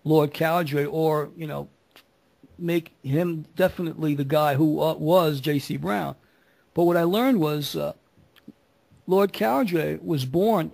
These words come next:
Wheatman Dickinson Pearson, and he was born in, uh, July of, of, uh,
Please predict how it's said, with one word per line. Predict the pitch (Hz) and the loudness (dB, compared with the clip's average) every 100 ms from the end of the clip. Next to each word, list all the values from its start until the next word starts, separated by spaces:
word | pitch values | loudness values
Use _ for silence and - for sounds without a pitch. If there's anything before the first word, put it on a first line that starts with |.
| - | -4
Wheatman | 165 214 214 202 175 | 0 0 0 0 4
Dickinson | 160 180 175 - 170 | 4 4 -2 -2 -4
Pearson, | - 208 240 - 127 120 _ _ _ _ _ _ - | -2 -4 -4 -6 -12 -16 _ _ _ _ _ _ -4
and | 139 | 0
he | 190 | 2
was | 202 | 2
born | 143 160 165 | 0 0 2
in, | 156 151 | 0 -2
uh, | 139 139 | -4 -4
July | 151 147 147 147 | -2 0 0 0
of, | 147 143 | -4 -6
of, | 147 147 143 | -12 -12 -12
uh, | 143 151 | -10 -10